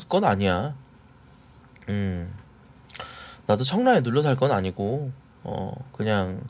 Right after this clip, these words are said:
저기, 저, 루원시티 가서 살 거라, 이 다음은. 루원시티에서 좀 살다가 이제 뭐,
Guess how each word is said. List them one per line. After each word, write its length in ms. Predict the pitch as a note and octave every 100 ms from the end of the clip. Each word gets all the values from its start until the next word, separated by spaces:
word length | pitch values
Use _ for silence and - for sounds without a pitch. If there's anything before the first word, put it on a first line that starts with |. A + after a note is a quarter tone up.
| - - - - - -
저기, 560 | G#2+ A#2+ A2+ A2 G2 - - - - - -
저, 160 | - - - - - - - - - - - - - - - - - - - -
루원시티 720 | A#2+ C3+ D#3+ D3 C3+ - A2+
가서 260 | G2+ G2 G2
살 200 | G#2+ G#2
거라, 440 | G2 F#2 G2 A2 - - - - - - -
이 140 | G#2 G2
다음은. 640 | G2 G2+ F#2+ F2+ F#2+ A2+ - - - - - - - - - - - - -
루원시티에서 600 | D3 G3+ G3 G3 F#3+ E3
좀 160 | F3 D#3
살다가 460 | F3+ F#3 F3+ D#3
이제 580 | C3+ C3 C3 A#2+ A#2 A2
뭐, 480 | A2 A2+ A2 G#2